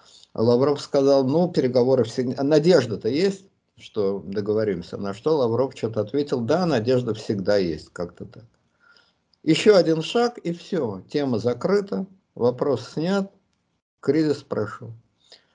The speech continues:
Вместо этого, буквально через день, начинается истерика, ответ американцам, "Вы нас опять обманули, вы нас опять не услышали, вы нас опять,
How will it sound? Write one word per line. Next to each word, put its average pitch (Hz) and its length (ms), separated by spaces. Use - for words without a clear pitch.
Вместо 131 580
этого, 185 460
буквально 117 580
через 95 360
день, 196 520
начинается 107 760
истерика, 175 640
ответ 110 560
американцам, 185 1040
"Вы 117 240
нас 110 300
опять 101 440
обманули, 110 760
вы 113 180
нас 104 300
опять 95 420
не 90 80
услышали, 139 800
вы 98 160
нас 90 300
опять, 98 580